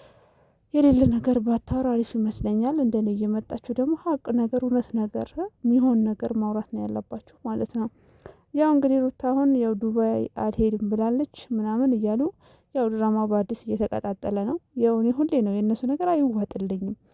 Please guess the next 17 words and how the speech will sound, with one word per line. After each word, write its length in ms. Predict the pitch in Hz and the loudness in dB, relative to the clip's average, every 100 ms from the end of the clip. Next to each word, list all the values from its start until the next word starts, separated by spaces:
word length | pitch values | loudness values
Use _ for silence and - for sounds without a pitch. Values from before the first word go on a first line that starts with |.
| - - _ _ | -20 -20 _ _
ይሄ 140 | 240 240 240 | 4 4 4
ተጋብተዋል፣ 760 | 240 233 277 - 330 302 294 285 | 2 0 0 -4 -4 0 0 2
አንድ 200 | 247 214 | 0 0
ላይ 140 | 208 220 | -2 0
ይኖራሉ፣ 460 | 269 294 302 285 277 294 285 285 | 2 2 0 0 0 0 0 -2
ባልና 300 | 269 240 226 240 | -2 0 0 2
ሚስት 220 | 269 - | 0 0
ናቸው 300 | 302 294 277 | -2 -2 0
እንዲህ 180 | 247 240 | 0 2
የሚባለው 420 | 277 240 254 262 | 2 2 2 2
ነገር 240 | 269 285 294 | 2 0 0
እኔ 200 | 233 240 - | 0 0 -2
በጭራሽ 600 | 233 247 - - 320 359 | 0 0 0 -4 -6 -6
ያው 140 | 226 208 | -6 -6
ውሸት 260 | - 233 | -6 -6
መሆኑንም 480 | 226 226 233 240 233 | -4 0 0 2 2
ስለማወቅ 560 | 233 269 269 262 269 370 | 0 -2 -2 0 0 -2